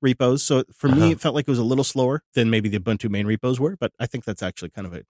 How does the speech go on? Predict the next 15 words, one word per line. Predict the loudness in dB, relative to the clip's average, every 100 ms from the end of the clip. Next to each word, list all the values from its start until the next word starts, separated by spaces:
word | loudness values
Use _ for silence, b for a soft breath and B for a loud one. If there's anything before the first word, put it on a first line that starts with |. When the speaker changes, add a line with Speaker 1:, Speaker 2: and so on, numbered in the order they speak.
| _
Speaker 1:
a | -12
good | -12
choice | -8 -10 -10
on | -10
their | -12
part. | -12 -12 -14 _ _ _ _ _ _ _
So | 0 2 2
I | -2 -2
actually | -2 -2 0
walked | 2 2 2
away | 2 4
with | 4 2
a |
new | 2 2
impression | 2 0 -2 -6